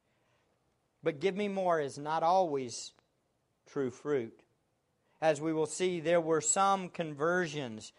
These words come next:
but not everyone truly embraced the truth. We'll see it in our passage. But turn with me over to Luke for a second. You know this. This is the way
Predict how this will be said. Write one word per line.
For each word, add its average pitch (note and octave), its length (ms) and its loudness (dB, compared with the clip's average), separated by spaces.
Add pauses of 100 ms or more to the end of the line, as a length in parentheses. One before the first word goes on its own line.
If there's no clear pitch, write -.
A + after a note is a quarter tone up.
(140)
but E3 160 0
not F3 240 2 (140)
everyone D#3 760 0
truly C#3+ 400 -6
embraced B2 540 -4
the A2+ 60 -16
truth. A#2 440 -8
We'll B2+ 120 -8
see - 180 -10
it F3+ 80 -6
in - 80 -16
our A2+ 60 -12
passage. C#3 580 -8 (520)
But G#3+ 120 -2
turn C#4+ 220 6
with C#4+ 100 4
me A#3+ 140 8
over A#3 160 8
to G#3+ 80 8
Luke G3+ 340 6
for F#3 140 -4
a E3 40 -4
second. F#3+ 340 0
You G3 140 -2
know A3 280 8
this. F3+ 260 -6
This G3+ 160 -8
is F#3 120 -12
the G#3 100 -2
way G#3+ 420 6